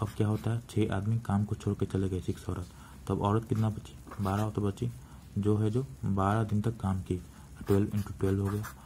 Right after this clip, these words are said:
तो आराम से हम लोग solve करेंगे और answer आएगा, एक्स का value आ जाएगा। तो eighteen into sixteen कर-, करेंगे, कितना आ जाएगा हमारा, तो वन फ़ोर फ़ोर ज़ीरो आ जाएगा। सोलह अठा कितना होता है, एक सौ चार होता है,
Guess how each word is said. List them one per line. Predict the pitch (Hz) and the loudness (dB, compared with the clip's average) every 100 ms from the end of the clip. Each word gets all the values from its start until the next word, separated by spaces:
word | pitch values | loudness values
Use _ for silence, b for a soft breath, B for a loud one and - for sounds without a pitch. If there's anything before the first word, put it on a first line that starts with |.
| - | -8
तो | - | 0
आराम | 101 110 | 4 4
से | 107 110 | 4 2
हम | 107 | 2
लोग | 104 | 0
solve | - 101 | 0 0
करेंगे | - 104 107 117 - | 2 0 0 -2 -2
और | 98 | 0
answer | 95 92 101 | 2 2 0
आएगा, | 98 98 101 | 0 -2 -2
एक्स | 98 | -6
का | - 95 | -2 -2
value | 95 101 | 0 0
आ | 92 | 0
जाएगा। | 95 95 - B B B - | -2 -4 -8 B B B -6
तो | - - | -4 -2
eighteen | 101 113 117 107 | 0 2 2 2
into | 101 101 | 0 0
sixteen | 104 - 110 101 | 0 0 0 2
कर-, | 95 90 - | -2 -4 0
करेंगे, | 95 95 90 - | 2 2 0 -2
कितना | 98 107 | 0 2
आ | 104 | 2
जाएगा | 107 104 | 2 2
हमारा, | 104 113 127 B B B - - | 2 0 -2 B B B -6 -4
तो | 123 - 101 | -4 -4 0
वन | 98 107 | 2 2
फ़ोर | 101 - 104 | 0 -2 -2
फ़ोर | - - 104 | -2 -2 0
ज़ीरो | 98 98 95 | 0 0 0
आ | 90 | 0
जाएगा। | 90 90 | -2 -6
सोलह | - 98 104 | -2 0 2
अठा | 107 | 0
कितना | - 117 | 0 0
होता | 110 101 | 0 -2
है, | |
एक | 95 | -4
सौ | 95 | -4
चार | - 98 | -2 0
होता | 101 - | 0 -2
है, | 110 | -4